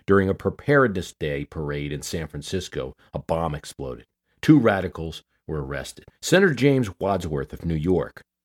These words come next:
suggested military service be compulsory for all young males. Young men must know they owe some responsibility to this country, lest they divide us into classes. Meanwhile, a million men,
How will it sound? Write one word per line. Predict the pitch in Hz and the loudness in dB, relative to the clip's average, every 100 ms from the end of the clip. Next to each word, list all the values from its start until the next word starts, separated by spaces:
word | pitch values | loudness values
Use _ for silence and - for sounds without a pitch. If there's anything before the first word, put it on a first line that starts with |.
| _ - | _ -10
suggested | 101 92 131 - 95 | -4 0 2 0 -2
military | 92 117 110 107 101 92 | 2 4 4 2 0 0
service | - 90 80 82 | -2 -2 -2 -6
be | - 82 | -8 -8
compulsory | - 78 - 127 117 - 73 64 | -6 -8 0 4 4 0 -6 -8
for | - 85 | -4 0
all | 87 85 | 0 -2
young | 78 78 71 | -4 -6 -6
males. | 67 57 - - - _ _ _ _ | -8 -12 -16 -18 -20 _ _ _ _
Young | - 117 131 | 2 4 4
men | 120 95 76 - _ | 2 0 -4 -10 _
must | 90 101 - | -2 0 0
know | 98 85 65 - _ - | -2 -4 -6 -12 _ -8
they | 92 - | -6 0
owe | 107 101 | 0 0
some | 95 | -2
responsibility | 85 82 95 90 85 78 82 78 | -6 -6 -6 -6 -6 -8 -6 -8
to | 69 | -8
this | - - | -12 -14
country, | - 69 - - _ _ _ - | -14 -14 -16 -20 _ _ _ -4
lest | 92 92 - | -2 -2 -4
they | 82 | -4
divide | 73 80 80 76 | -4 -4 -4 -4
us | - | -6
into | 76 76 | -8 -10
classes. | - 73 62 - - - - _ _ _ | -10 -10 -8 -10 -16 -18 -20 _ _ _
Meanwhile, | 123 170 120 80 65 62 65 _ _ | 0 2 2 0 -6 -8 -12 _ _
a | 87 | -2
million | 117 120 113 87 | 2 2 2 0
men, | 76 58 | -2 -8